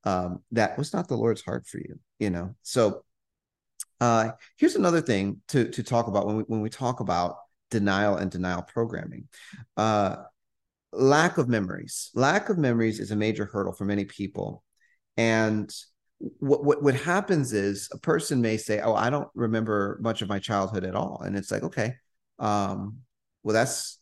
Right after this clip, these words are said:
not not normal. If you, if you had a normal childhood, you would be able to remember certain things, like anything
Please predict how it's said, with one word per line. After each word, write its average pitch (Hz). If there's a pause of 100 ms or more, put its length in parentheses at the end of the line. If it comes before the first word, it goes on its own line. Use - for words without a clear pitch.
(100)
not 104 (680)
not 90
normal. 117
If 98
you, - (240)
if -
you 107
had 117
a 101 (120)
normal 104
childhood, 104
you 110
would 104
be 101
able 101
to 101
remember 107
certain 98
things, 98
like 92 (720)
anything 123